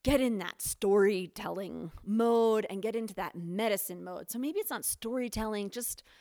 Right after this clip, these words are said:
I don't know, but there's a particular energy about it that feels different than Vagina Talks. It's just, like, it's, it's a different expression and desire, this pull for me. So Medicine Caller,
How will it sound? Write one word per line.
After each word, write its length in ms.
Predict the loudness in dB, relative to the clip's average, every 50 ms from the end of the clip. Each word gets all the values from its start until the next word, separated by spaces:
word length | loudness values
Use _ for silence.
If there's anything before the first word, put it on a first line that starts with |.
| -20 _ _ _ _ _
I 80 | 2 2
don't 80 | 4 4
know, 120 | 4 2
but 100 | 2 0
there's 160 | -2 -2 -2 -4
a 60 | -6
particular 720 | -4 -6 -6 -6 -6 -10 -10 -6 -4 -2 2 4 4 4 4
energy 440 | 2 0 0 -2 -4 -4 -6 -8 -6
about 200 | -4 -4 -4 -4
it 120 | -6 -8
that 160 | -10 -10 _
feels 220 | -2 -2 -2 -2 -4 _ -4
different 340 | -4 -4 -4 -4 -8 -8 -6
than 160 | -8 -8 -8
Vagina 320 | -8 -8 -8 -8 -8 -10
Talks. 380 | -12 -12 -14 -14 -12 -8 -6 -6
It's 200 | -2 -2 -4 -4
just, 200 | -4 -4 0 2
like, 280 | 2 2 2 -2 -8 -20 _ -20 -20 -20 _ _ _ _ _ _ _
it's, 180 | -10 -8 -8 -8 -12 _ _ 0
it's 160 | 0 2 2
a 60 | 2
different 520 | 0 0 2 2 2 2 2 2 2 2 0 -2
expression 640 | -6 -4 -2 -2 0 _ 4 4 4 4 2 -2 -2
and 100 | -4 -4
desire, 540 | -4 -4 -4 -2 2 2 4 4 4 4 2
this 140 | 0 -4
pull 280 | -8 _ -2 0 0 0
for 160 | 0 -4 -10
me. 200 | -12 -12 -14 -18 _ -2
So 280 | 4 6 6 6 4 0 2
Medicine 340 | 6 6 6 8 6 2
Caller, 300 | 2 2 0 0 0 -4